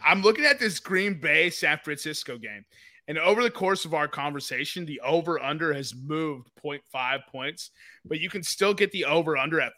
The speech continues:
forty-nine and a half. And I don't think these teams are particularly that stout at defense, let alone against each other. I like the over-under in this game, and I think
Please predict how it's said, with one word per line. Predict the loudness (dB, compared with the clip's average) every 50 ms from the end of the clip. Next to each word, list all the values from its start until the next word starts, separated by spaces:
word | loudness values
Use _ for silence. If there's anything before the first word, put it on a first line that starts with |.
| _
forty-nine | -6 -4 -4 -4 -4 -2 0 0 0 0
and | 0 -2
a | -6 -6
half. | -4 -4 -2 -2 -2 -4 -6 -4
And | 0 2
I | 2 4
don't | 4 2 0 0
think | -2 -4 -4 -4
these | -6 -10 -10 -10
teams | -4 -2 -2 -2 -2 -4 -6 -10 -14 _ _ _ _ _ _ _ _ _ _ _ _ _ _ _ _ _ _ _ _ _ _ _ _ _ _ _ _ 0
are | 0
particularly | 0 0 -10 -2 2 2 4 4 4 2 4 2 2 -2 -4 2 6
that | 8 8 8 6
stout | 2 0 4 6 6 6
at | 6 2 -2 -4
defense, | -8 -6 -2 0 -2 0 -2 -6 -10 -10 -6
let | 0 2 4 4
alone | 4 4 4 2 0
against | -2 -2 -2 -4 -4 -6 -12
each | -10 -8 -4
other. | -2 -2 -2 -4 -10 -16 _ _ _ _ _ _ _ _ _ _ _ _ _ _ _ _ _ _ _ _ _ _ _ _ _ _ _ _ _ _ _ _ _ _ _ _ _ _ _ 2 6
I | 8
like | 10 10 10 8 8
the | 8
over-under | 8 8 8 8 8 6 6 4
in | 2 -2
this | -6 -6 -4
game, | -2 -2 0
and | 2 2
I | 2
think | 2 2 -2 -2 -4